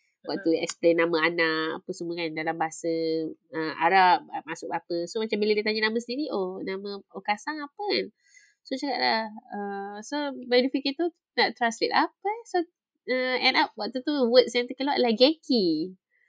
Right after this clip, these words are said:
Speaker 2: Uh. <laughs>
Speaker 1: So, macam Genki. Tapi bila,
Speaker 2: Sebab
Speaker 1: malu
Speaker 2: tak
Speaker 1: pula
Speaker 2: keluar
Speaker 1: bila nak
Speaker 2: aku,
Speaker 1: cakap.
Speaker 2: aku sibuk kan. Sebab tak keluar
Speaker 1: Aku
Speaker 2: aku
Speaker 1: sibuk.
Speaker 2: sibuk.
Speaker 1: So,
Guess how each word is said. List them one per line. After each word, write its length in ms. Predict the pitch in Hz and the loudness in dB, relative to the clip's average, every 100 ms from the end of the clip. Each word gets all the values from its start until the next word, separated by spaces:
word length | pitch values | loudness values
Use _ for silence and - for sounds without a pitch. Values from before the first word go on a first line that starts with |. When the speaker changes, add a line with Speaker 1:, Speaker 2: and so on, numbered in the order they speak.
| _ _ _ _ - | _ _ _ _ -6
Speaker 2:
Uh. 400 | 185 196 190 202 | -2 2 2 2
<laughs> 840 | - 285 302 - 269 294 277 320 | 4 8 10 12 10 10 8 8
Speaker 1:
So, 100 | - | 8
macam 300 | 349 349 330 320 | 8 8 6 4
Genki. 800 | 233 226 233 262 - 220 208 190 - | 6 8 8 4 -2 2 4 4 2
Tapi 160 | 277 320 | 4 8
bila, 160 | 311 | 8
Speaker 2:
Sebab 120 | - 220 | 10 12
Speaker 1:
malu 180 | 359 | 12
Speaker 2:
tak 80 | 359 | 12
Speaker 1:
pula 40 | 254 | 12
Speaker 2:
keluar 140 | 285 240 | 12 12
Speaker 1:
bila 120 | 226 | 10
nak 100 | 208 | 8
Speaker 2:
aku, 80 | 302 | 8
Speaker 1:
cakap. 140 | - | 8
Speaker 2:
aku 140 | 370 370 | 6 4
sibuk 420 | - 320 339 381 | 4 2 4 6
kan. 200 | 359 269 202 208 | 8 8 6 -10
Sebab 260 | 240 494 277 | -2 0 0
tak 140 | - | 6
keluar 160 | 285 - | 6 6
Speaker 1:
Aku 80 | |
Speaker 2:
aku 140 | 226 - | 0 0
Speaker 1:
sibuk. 300 | - 262 247 | 6 6 6
Speaker 2:
sibuk. 220 | 240 226 214 - - - - | -12 -12 -12 -12 -4 -2 -2
Speaker 1:
So, 160 | - | 0